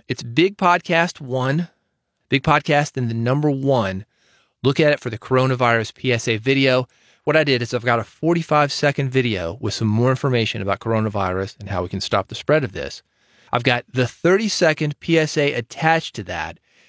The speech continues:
And at the very beginning of that, I have some space that you can put a personal message to your audience. You can see how I did this. Again, Instagram dot com slash big podcast one. You give them a personal message, you give the P S A,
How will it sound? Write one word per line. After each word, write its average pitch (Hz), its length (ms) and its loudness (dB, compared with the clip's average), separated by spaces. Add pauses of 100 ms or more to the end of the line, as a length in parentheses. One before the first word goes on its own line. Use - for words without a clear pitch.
(140)
And 127 100 2
at 131 60 -2
the 123 60 -4
very 151 200 4
beginning 156 460 0
of 117 60 -4
that, 98 320 -6 (360)
I 123 120 0
have 127 120 0
some 131 160 -2
space - 760 0 (460)
that 123 120 0
you 139 260 2
can 180 200 -2
put 120 280 0
a 110 80 -10
personal 143 400 0
message 123 560 -2 (180)
to 196 180 2
your 196 280 2
audience. 127 600 0 (320)
You 117 80 -2
can 120 80 0
see 143 180 2
how 147 140 4
I 143 80 4
did 139 180 -2
this. 120 240 -2
Again, 123 200 -2
Instagram 135 480 -2
dot 127 160 0
com 123 280 0
slash 110 240 -4
big 123 300 -2
podcast 127 640 -2
one. 101 320 -2 (360)
You 117 100 -4
give 120 100 0
them 117 60 2
a 113 40 2
personal 147 400 0
message, 156 420 0 (280)
you 110 80 -12
give 120 140 0
the 113 80 -8
P 120 180 2
S 110 160 0
A, 139 280 2